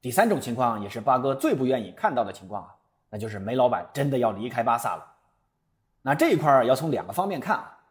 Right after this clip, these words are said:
第一，梅西会去哪儿？二，巴萨接下来的赛季怎么办？那先说第一个，梅西会去哪儿呢？现在普遍认为，如果梅西真的离开巴萨，大概率会在大巴黎和曼城之间做出选择。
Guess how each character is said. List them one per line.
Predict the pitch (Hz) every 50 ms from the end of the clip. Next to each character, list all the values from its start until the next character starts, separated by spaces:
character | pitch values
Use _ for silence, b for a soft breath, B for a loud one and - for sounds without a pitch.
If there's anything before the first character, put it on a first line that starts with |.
| _
第 | - 151 175
一， | 190 - - - _ _ _ _ _ _
梅 | - 117 156 202
西 | 190 247 254
会 | 240 302 226
去 | 170 - 180
哪 | 131 -
儿？ | - - _ _ _ _ _ _ _ _ -
二， | 156 160 - - - - - - _ _ _ _
巴 | - 117 123
萨 | 127 - 98 92 -
接 | - 240 254
下 | 247 190
来 | 120 117
的 | 123 139
赛 | - 240 175 123
季 | 120 220
怎 | 139 104 95
么 | 85
办？ | - 101 95 - _ _ _ _ _ _ _ _ _ _ _
那 | - -
先 | - 131 131
说 | 127 147
第 | 135 170 180
一 | 165
个， | 120 104 - - _ _ _ _ _ -
梅 | - - 180
西 | 196 220 254
会 | 240 277
去 | 233 - 240
哪 | 175 107 87
儿 | 92
呢？ | 147 208 - - - _ _ _ _ _ _ _ _ _ _ -
现 | - 285 262
在 | 226
普 | 160 - - 113 117
遍 | 151 247 285 269
认 | 240 208 139 117
为， | 113 120 135 - - - _ _
如 | - 185 247
果 | 214 160
梅 | 123 139 175
西 | 180 - 220
真 | 208 302 320
的 | 349 311
离 | 151 123 131
开 | 123 147 147
巴 | 143 143
萨， | 143 - 135 - - - _ _ _ _ -
大 | 277 262 202
概 | 151 156 139
率 | 120 113 - - _ _ _ _ _
会 | - 131 127
在 | 123 135 117 104 87 - - _ _ _
大 | - 135 127
巴 | 123 139 143
黎 | 135 151 143
和 | 147 160
曼 | 208 240 175 123
城 | - - 151 185
之 | - 139 127
间 | 131 131 131 127 - -
做 | - 123
出 | 113 - 139
选 | - 107 92 87
择。 | 82 98 113 -